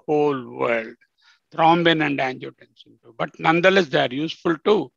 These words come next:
in, in smaller quantities. So from the liver, angiotensin, it is a globular, means a folded protein, and that folded protein has to be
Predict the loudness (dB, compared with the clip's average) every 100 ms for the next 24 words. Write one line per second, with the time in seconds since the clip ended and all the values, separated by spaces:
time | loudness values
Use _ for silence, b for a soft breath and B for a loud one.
0 | b b b -12 -6 -6 -6 -2 4 4
1 | 4 -2 -14 -14 -14 _ _ _ _ b
2 | b b -6 -2 2 2 4 4 6 6
3 | 6 2 _ b _ -6 -2 0 0 0
4 | -2 -2 -4 -2 -6 -4 -6 -2 2 4
5 | 4 4 4 4 2 0 0 0 0 0
6 | -2 _ -6 0 0 0 -4 -2 -2 -2
7 | -2 -4 -6 b b _ -14 -10 -10 0
8 | 4 4 4 4 4 4 0 0 -4 -2
9 | -4 -6 -10